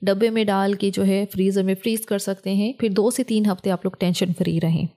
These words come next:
तो इसलिए यहाँ पे कुछ रोल जो है हम लोग सेव कर लेते हैं और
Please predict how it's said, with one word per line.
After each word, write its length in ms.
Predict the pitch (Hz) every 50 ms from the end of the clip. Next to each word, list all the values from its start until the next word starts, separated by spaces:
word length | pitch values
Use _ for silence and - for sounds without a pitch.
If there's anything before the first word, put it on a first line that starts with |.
| _ -
तो 100 | 254 -
इसलिए 440 | - 269 - 339 294 311 311 330 349
यहाँ 320 | 330 254 220 214 220 220
पे 140 | 220 226 220
कुछ 320 | 220 226 269 285 - - 285
रोल 220 | 262 262 262 254
जो 140 | - 262 262
है 160 | 254 254 262
हम 180 | 240 226 175 175
लोग 140 | 185 180 -
सेव 240 | - - 240 226 226 226
कर 100 | - 220
लेते 300 | 208 214 214 220 - 220
हैं 180 | 208 226 247 277 - -
और 260 | 185 180 175 180 185